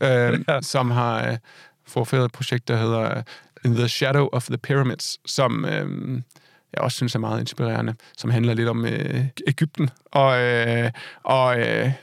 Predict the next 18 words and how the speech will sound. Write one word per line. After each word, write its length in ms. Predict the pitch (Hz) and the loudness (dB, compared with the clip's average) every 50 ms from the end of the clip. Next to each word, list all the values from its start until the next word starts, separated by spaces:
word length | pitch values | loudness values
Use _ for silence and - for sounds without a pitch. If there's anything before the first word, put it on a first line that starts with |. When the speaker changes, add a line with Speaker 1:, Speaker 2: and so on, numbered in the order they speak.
| _ | _
Speaker 1:
hendes 320 | - 123 151 151 165 170 - | 2 4 6 6 6 4 2
egen 320 | - - 143 151 156 165 | 0 0 0 2 2 2
opvækst 480 | - - 147 139 139 139 131 - - - - | 2 0 0 0 0 0 0 -2 -6 -4 -2
i 140 | 139 139 139 | 0 2 2
Egypten, 420 | 127 - 139 139 - - 131 120 | 2 0 -2 -2 0 0 0 0
og, 300 | 123 123 123 123 117 117 117 | 2 2 2 2 2 0 0
øh, 180 | 110 98 98 107 127 - | 0 0 -2 -4 -2 0
den 180 | 147 143 131 - _ _ | 0 0 0 -2 _ _
udvikling, 480 | - 143 139 131 131 123 - 120 123 127 | 0 0 2 2 0 0 -2 -2 -2 -2
Egypten 400 | 113 - 139 131 - 135 120 117 | 0 -2 -2 -2 -2 -2 -4 -2
tog 320 | - - 143 135 - - - | 0 0 0 0 0 -4 -4
i, 200 | - 127 - - | -4 -2 0 0
omkring 280 | 127 123 - 127 127 | 0 0 2 0 0
det 60 | 117 110 | 0 0
arabiske 480 | 113 113 117 117 113 135 143 - 127 | 0 0 0 0 0 -4 -6 -8 -8
forår, 520 | - - 120 117 117 120 117 110 107 107 - | -4 -2 0 0 2 0 0 0 -2 -4 -4
og, 340 | - 117 110 110 110 110 | -4 -2 -2 -2 -2 -2
øh, 120 | 110 107 | -2 -4